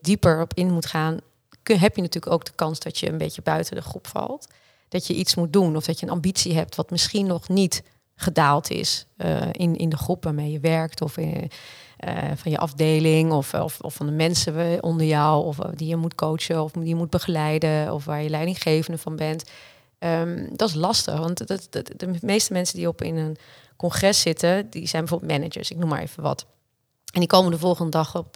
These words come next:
bedrijf. Ja, zij kunnen wel iets willen doorvoeren, een verandering, maar neem je mensen maar eens mee. Niets is, is moeilijker dan veranderprocessen, eh,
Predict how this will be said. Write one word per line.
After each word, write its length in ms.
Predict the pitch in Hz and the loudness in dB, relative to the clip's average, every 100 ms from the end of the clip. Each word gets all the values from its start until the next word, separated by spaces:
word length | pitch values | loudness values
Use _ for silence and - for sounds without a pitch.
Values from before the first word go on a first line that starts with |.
| 170 | -2
bedrijf. 420 | 175 170 147 165 - - _ _ | 4 4 2 -4 -14 -20 _ _
Ja, 120 | - 147 | -6 2
zij 240 | 175 208 | 4 4
kunnen 320 | - 170 160 | 2 2 2
wel 300 | 151 147 156 - | 2 2 0 -2
iets 260 | 165 - | -4 -2
willen 220 | 156 147 | -2 -4
doorvoeren, 600 | 143 160 160 - 151 151 | -2 -2 -2 0 0 2
een 60 | 156 | -2
verandering, 480 | 160 156 156 160 175 | -2 -2 -2 -2 0
maar 100 | 170 | 2
neem 320 | 175 190 185 | 4 2 2
je 80 | 175 | 2
mensen 380 | 175 247 - 165 | 2 2 0 0
maar 180 | 147 147 | -2 -2
eens 160 | 147 | -4
mee. 240 | 143 147 156 | -4 -2 0
Niets 260 | 220 254 | 0 0
is, 180 | 170 160 - - | -4 -6 -8 -12
is 320 | 160 151 - - 160 160 | -6 -6 -8 -12 -18 -14
moeilijker 480 | 180 220 180 151 156 | -2 0 0 -2 0
dan 340 | 160 160 160 - - | 0 2 0 -4 -14
veranderprocessen, 1200 | - 151 170 233 196 - 156 - 147 151 160 156 160 _ | -6 4 6 6 2 0 0 0 -2 -4 -4 -6 -10 _
eh, 100 | - | -6